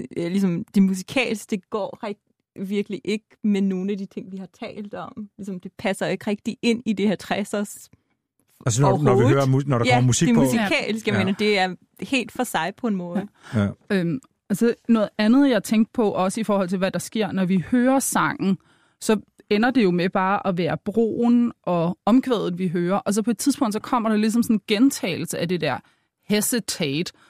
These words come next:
Speaker 3: og så
Speaker 2: Mm.
Speaker 3: modulerer den ind i, øh, omkvædet, og så stagnerer vi ligesom bare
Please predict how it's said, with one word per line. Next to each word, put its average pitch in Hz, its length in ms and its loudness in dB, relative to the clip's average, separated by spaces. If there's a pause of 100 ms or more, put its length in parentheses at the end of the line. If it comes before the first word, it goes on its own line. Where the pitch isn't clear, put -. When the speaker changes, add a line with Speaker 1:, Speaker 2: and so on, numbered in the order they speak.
(140)
Speaker 3:
og 208 80 4
så 220 60 4
Speaker 2:
Mm. 220 40 6
Speaker 3:
modulerer 202 440 2
den 190 180 -4
ind 233 220 0 (100)
i, 196 240 4
øh, 170 200 2
omkvædet, 185 680 2
og 180 100 0
så 175 200 0 (180)
stagnerer 160 720 -2
vi 165 80 -2
ligesom 170 320 -4
bare 120 200 -2